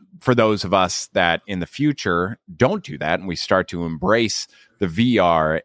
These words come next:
A R, and kind of, like, zero instrument physically, once we start embracing that, I don't think there's that desire for physical touch for those specific people. But there will always be people playing physical instruments, I feel. I, I don't think it's gonna be something that vanishes, of course.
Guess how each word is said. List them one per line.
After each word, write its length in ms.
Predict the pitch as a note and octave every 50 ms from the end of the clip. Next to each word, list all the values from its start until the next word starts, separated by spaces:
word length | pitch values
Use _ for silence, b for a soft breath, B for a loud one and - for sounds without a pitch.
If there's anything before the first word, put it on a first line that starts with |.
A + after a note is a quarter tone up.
| -
A 220 | A2+ A#2 A#2+ A2+ G#2
R, 420 | F#2 F2 E2+ E2 D#2+ D#2+ D#2+ E2 -
and 460 | - F2 E2+ E2 D#2+ D#2+ D#2+ D#2+ D#2 - - _
kind 180 | - - G2 F#2+
of, 80 | F2+ E2
like, 180 | E2+ E2 E2+ E2+ E2 F2+ F2
zero 640 | F2 G2 G#2 A#2+ D3 D#3+ E3 C#3+ C3 C3 B2 A#2+ B2 B2+
instrument 500 | C3+ A#2 A#2 A#2 - - G#2 F#2 F2+ -
physically, 560 | - - B2 A2+ - F#2 - E2 D2 D2+ D#2+ _ b b b b b b b b - -
once 300 | - A#2+ A#2+ D3 E3+ -
we 60 | F3
start 240 | D3+ - - E3 C#3
embracing 360 | A#2 G#2 A#2+ A#2+ A2+ - A#2
that, 200 | B2 C#3 C3+ A#2
I 80 | G2+ G2+
don't 180 | G#2 G#2+ G#2+ -
think 160 | B2 A2+ F#2+
there's 180 | - G2 F#2 -
that 220 | G#2+ F#2+ F2+ -
desire 480 | - F#2+ E2 - G#2 F#2+ G#2 G#2 G2+ F#2
for 140 | - - E2
physical 400 | - - E2+ - - D#2 E2 D#2+
touch 480 | _ - E2 D#2+ D#2+ - - - - _
for 260 | _ - F2 E2+ E2+
those 240 | E2 F2+ D3+ F3 -
specific 520 | - - F#2 E2 - G#2 - F#2 E2+ _
people. 380 | - C#3+ C#3 - - E2+ E2 - b b b b b b b _ _ -
But 300 | E3 D#3 B2 A#2+ - -
there 80 | D3+ D3+
will 160 | E3 D#3+ D3
always 280 | D3+ G3 B3 A3 B2+ -
be 140 | - F2+ D#2
people 280 | - F2+ F2+ - F2
playing 300 | - - F#2+ F#2 E2+ D#2
physical 340 | - F2 D#2 - - E2 F2
instruments, 480 | F#2 F#2 - - - - - D#2 - -
I 100 | D#2+ D2
feel. 300 | - - C#2+ D2+ E2+ F#2+
I, 200 | G2 F#2 F#2 F2+
I 80 | F2 F2+
don't 140 | G2 G2 E2+
think 120 | A2 F2+
it's 200 | F2+ - - -
gonna 200 | - - G2 F#2+
be 140 | E2+ F#2+ F#2+
something 340 | F2 - G#2 F2+ G2 F#2+ F2+
that 140 | E2 D#2+ D#2
vanishes, 800 | - D2+ D2+ F#2 G#2 A#2 A2 F#2 - - A#2 B2 D3 D3+ - - -
of 140 | - G#2 -
course. 400 | - F#2+ F#2+ A#2 D#3 - - -